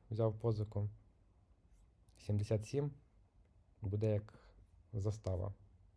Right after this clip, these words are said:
Підтверджую угоду, все, ці кошти в мене є на споті, я їх можу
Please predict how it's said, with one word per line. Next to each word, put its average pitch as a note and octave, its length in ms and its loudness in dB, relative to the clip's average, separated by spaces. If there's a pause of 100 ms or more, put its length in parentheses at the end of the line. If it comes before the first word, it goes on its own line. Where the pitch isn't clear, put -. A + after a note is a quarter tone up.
(3000)
Підтверджую A2+ 520 2
угоду, C3+ 280 0
все, G2 240 0
ці B2 120 -4
кошти A2+ 460 0 (280)
в G#2+ 60 0
мене G#2 360 6
є G2+ 140 2
на G2+ 100 2
споті, D#3+ 400 0
я G#2+ 60 6
їх G#2+ 180 0
можу G2 320 2